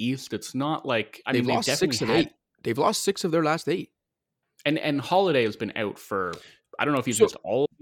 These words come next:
Speaker 1: of those games, but he's missed a bunch of them.
Speaker 2: He's missed most of them. And, like, I wanted to point that out too. Okay, obviously there's the Lopez injury, which is their big injury, right? Like, linchpin of their defense with Giannis, um, starting center,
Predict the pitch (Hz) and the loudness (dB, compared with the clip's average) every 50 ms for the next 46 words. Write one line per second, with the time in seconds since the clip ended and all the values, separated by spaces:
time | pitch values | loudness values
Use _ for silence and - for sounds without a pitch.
0 | 147 156 151 151 151 151 151 - 160 160 160 151 117 107 117 139 127 135 135 120 | -6 -4 -2 0 -2 -2 -4 -2 -2 -2 -2 -2 -4 -4 -2 -4 -2 -2 -6 -6
1 | - - 101 - 92 95 90 92 85 - - - 123 190 196 208 190 247 277 220 | -6 -10 -10 -8 -6 -8 -6 -8 -10 -10 -10 -8 -4 -4 -4 -4 -2 -4 -4 -4
2 | - - 127 131 135 143 - - 113 107 110 123 127 - 123 139 156 170 170 160 | -4 -2 2 2 2 2 2 -2 -4 -2 0 2 4 4 4 4 6 4 2 2
3 | - - 170 147 139 131 117 113 107 104 - 135 - - 120 101 - 120 127 131 | -2 -4 -2 -2 0 0 -2 -2 -2 -4 -4 -6 -6 -4 -6 -4 0 0 0 0
4 | 143 135 - 143 131 117 113 110 110 117 113 113 113 113 - - 110 101 104 95 | 0 -2 -2 -2 -2 -2 -2 -2 -2 -2 0 0 0 2 2 2 0 0 -4 -8
5 | 98 101 104 120 123 - 135 117 - 139 131 110 131 135 131 113 113 101 98 95 | -8 -6 -6 -4 -4 -4 -2 0 0 0 0 2 4 4 4 4 2 -6 -8 -10
6 | - - 71 76 90 101 104 101 98 95 95 - _ _ _ _ _ _ - 120 | -14 -16 -14 -12 -12 -12 -12 -12 -14 -14 -14 -14 _ _ _ _ _ _ -6 -2
7 | 120 143 151 143 - - 160 139 127 120 123 113 110 110 113 104 - 113 107 104 | 0 0 0 -2 -2 -4 -4 -2 -2 -2 -4 -6 -6 -6 -10 -8 -6 -6 -6 -6
8 | - - 113 113 110 - - 98 101 101 98 98 98 - - - - - 95 95 | -6 -6 -6 -6 -6 -4 -6 -4 -4 -4 -4 -6 -8 -8 -10 -10 -8 -8 -6 -6
9 | 95 95 95 98 98 98 - - _ _ _ - - - - 135 135 139 135 117 | -8 -8 -12 -14 -16 -16 -18 -20 _ _ _ -16 -14 -6 -2 0 2 2 0 -2
10 | - - 120 113 107 104 101 101 98 95 | -6 -6 -4 -4 -4 -2 -4 -4 -6 -6